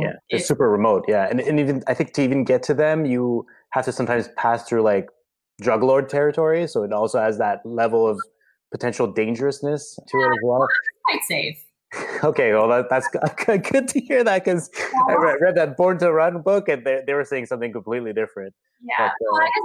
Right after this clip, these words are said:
Speaker 2: from my experience, Oaxaca is, Oaxaca is a very safe state.
Speaker 1: That's, that's great. I did have a specific question, and we're gonna touch on the subject a little bit later, but I think y-, it's in one of these trips that you have your sort of, uh, first curandera-led experience, like a ceremony. What was,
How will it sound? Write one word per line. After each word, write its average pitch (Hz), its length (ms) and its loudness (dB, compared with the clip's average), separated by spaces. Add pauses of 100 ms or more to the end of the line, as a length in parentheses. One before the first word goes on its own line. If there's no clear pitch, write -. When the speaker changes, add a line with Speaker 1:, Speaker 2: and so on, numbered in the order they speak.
(120)
Speaker 2:
from 269 160 -2
my 208 160 0
experience, 180 540 -4
Oaxaca 156 380 -8
is, 156 40 -16 (260)
Oaxaca 196 260 -8
is 185 100 -16
a - 20 -20
very 147 200 -10
safe - 240 -20
state. - 240 -20 (100)
Speaker 1:
That's, - 300 -20
that's - 120 -20
great. 85 260 -12 (200)
I 131 100 2
did 165 220 0
have 170 160 0
a 139 100 2
specific - 360 -6
question, 139 320 -2
and 117 160 -4
we're 123 100 2
gonna 123 160 2
touch - 300 -4
on 110 60 -4
the 104 60 -8
subject 107 380 -2
a - 20 0
little 101 160 -2
bit 95 160 -4
later, 104 360 -2
but 98 240 -4 (340)
I 113 60 -4
think 131 240 -4 (120)
y-, 131 200 -8
it's 135 160 -4
in 117 160 0
one 123 100 2
of 113 80 2
these 110 220 -4
trips 113 260 -2
that 101 180 -2
you 104 280 -4
have 101 200 0
your 101 120 0
sort 101 180 -6
of, 95 160 -2 (320)
uh, 107 220 -4
first 110 340 -2
curandera-led 104 960 0
experience, 101 760 -4 (140)
like 110 140 0
a 98 80 0
ceremony. 107 600 0
What 104 260 0
was, 117 280 0